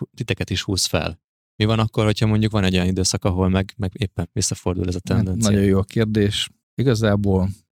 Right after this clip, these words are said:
Speaker 2: van, hogy egy politikai döntés, és mondjuk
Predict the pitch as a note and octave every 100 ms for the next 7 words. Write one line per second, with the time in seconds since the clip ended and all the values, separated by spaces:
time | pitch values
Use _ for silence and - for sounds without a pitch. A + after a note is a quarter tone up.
0 | _ _ _ _ A2+ A#2 G#2 G2+ G2 G2
1 | G#2 G2 - - E2 E2 F#2+ F#2 F#2 F2
2 | - - _ _ F2 - F#2 E2+ E2+ E2